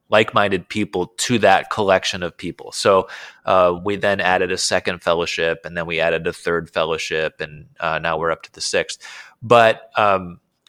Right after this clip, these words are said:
we probably have a hundred and twenty fellows or so currently. Uh, but what I think has become evident is that of a hundred twenty fellows, uh, they're not all, um,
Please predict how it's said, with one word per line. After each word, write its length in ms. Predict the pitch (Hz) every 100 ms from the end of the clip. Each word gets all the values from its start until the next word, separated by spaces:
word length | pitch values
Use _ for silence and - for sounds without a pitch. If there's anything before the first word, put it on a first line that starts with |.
| _
we 180 | 131 139
probably 300 | 143 127 110
have 140 | 104
a 60 | 95
hundred 260 | 110 107
and 120 | 98
twenty 340 | 95 107 95 90
fellows 760 | - - 101 90 85 85 -
or 160 | - 87
so 560 | - 90 80 80 85 - -
currently. 640 | - 95 87 - 78 90 - - - _ _ -
Uh, 220 | 101 98 98
but 140 | 123
what 500 | 123 127 156 175 - -
I 100 | 120
think 180 | 147 131
has 120 | 113
become 360 | 117 - 110
evident 520 | 104 110 104 101 95 -
is 220 | 104 92 101
that 500 | 95 90 87 - _ -
of 260 | 123 127 123
a 60 |
hundred 360 | 113 131 123 110
twenty 260 | - 113 101
fellows, 880 | - - 101 92 85 82 80 - - -
uh, 380 | 90 80 - 107
they're 200 | 110 113
not 460 | 113 127 131 - _
all, 640 | 110 110 110 107 101 95 _ _ _ _ -
um, 480 | 98 90 80 78